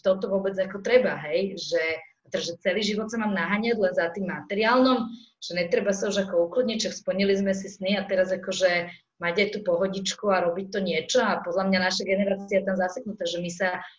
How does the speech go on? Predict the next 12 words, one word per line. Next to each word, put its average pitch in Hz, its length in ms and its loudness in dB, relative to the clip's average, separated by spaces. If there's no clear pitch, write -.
v - 80 -20
kuse 208 240 -4
za 196 160 2
niečím 196 320 2
ženieme 175 560 0
a 214 140 -10
my 160 100 -8
už 170 140 -2
ani 170 100 -4
nevieme 170 320 0
za - 80 -4
čím. 151 240 -14